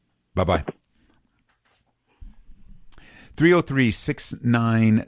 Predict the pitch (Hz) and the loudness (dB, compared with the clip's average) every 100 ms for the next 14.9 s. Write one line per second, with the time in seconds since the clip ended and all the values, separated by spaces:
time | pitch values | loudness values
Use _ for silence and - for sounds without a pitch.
0 | 90 85 107 101 98 92 90 - 101 101 | -6 0 0 2 0 -2 -4 -4 -2 -2
1 | 95 - 90 98 92 92 85 - 92 95 | -2 -2 -2 -2 -2 -4 -4 -4 -4 -2
2 | 82 92 92 92 87 87 80 76 - _ | -4 -4 -2 -2 -2 -2 -4 -8 -20 _
3 | _ _ - 110 113 107 - 101 104 104 | _ _ -2 0 2 -2 0 0 0 0
4 | 95 90 - 101 - 95 98 117 127 190 | -2 -2 -4 -4 -2 -2 0 -2 -2 -6
5 | - 175 170 139 - - _ 127 117 127 | -6 -4 -4 -4 -10 -20 _ -2 -2 -2
6 | 123 110 120 156 160 160 - _ 101 98 | -2 0 0 0 2 -2 -4 _ -2 -2
7 | 95 98 - 98 - - 135 131 120 131 | -2 -4 -4 -4 -4 -2 -2 -2 0 0
8 | 131 123 _ _ - - 90 90 90 87 | -2 -6 _ _ -14 -6 -2 -2 -2 -4
9 | - _ _ _ _ _ - 156 - 139 | -8 _ _ _ _ _ -4 -4 -2 -4
10 | 95 90 82 87 82 - 78 80 - 78 | -4 -4 -6 -4 -4 -6 -6 -6 -6 -8
11 | 78 95 156 _ _ _ _ _ 87 87 | -4 -6 -8 _ _ _ _ _ -8 -6
12 | 87 87 85 85 - _ _ _ _ _ | -4 -4 -4 -6 -12 _ _ _ _ _
13 | - 85 85 98 101 98 - 101 98 95 | -18 -12 -6 -4 -4 -6 -6 -4 -2 -2
14 | 92 92 90 90 87 87 78 80 | -4 -6 -6 -6 -6 -6 -8 -10